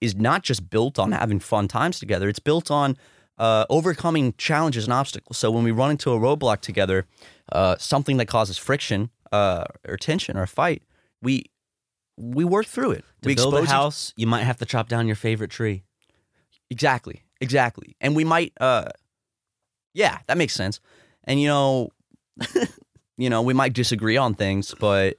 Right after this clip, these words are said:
Speaker 1: uh, we just push it aside, overcome it, expose it on Twitter, and move forward. Uh, okay, I'm looking at the analytics for this tweet.
Speaker 2: Oh,
Speaker 1: See
Speaker 2: shit.
Speaker 1: how many people saw it.
Speaker 2: It popped off.
Speaker 1: Five hundred and seventy-three thousand impressions.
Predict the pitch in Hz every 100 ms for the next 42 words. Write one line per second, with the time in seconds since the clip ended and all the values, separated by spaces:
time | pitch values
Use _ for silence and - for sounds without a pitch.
0 | 95 95 85 - - _ _ _ _ _
1 | _ _ - 113 117 - - 135 - 131
2 | - 95 101 131 151 131 - _ 117 120
3 | 120 - 110 123 - - 107 120 113 104
4 | 101 107 135 110 120 120 147 180 - _
5 | _ _ _ _ _ _ - 120 117 107
6 | 143 190 139 113 - 131 156 160 143 120
7 | 113 113 117 - 92 - - - - -
8 | 107 95 - 113 117 113 107 107 - -
9 | 113 117 98 - _ _ _ 101 107 95
10 | - 95 87 90 _ _ _ _ _ _
11 | - 135 151 165 160 165 117 - 127 131
12 | 117 127 107 - 101 110 107 95 90 87
13 | - - -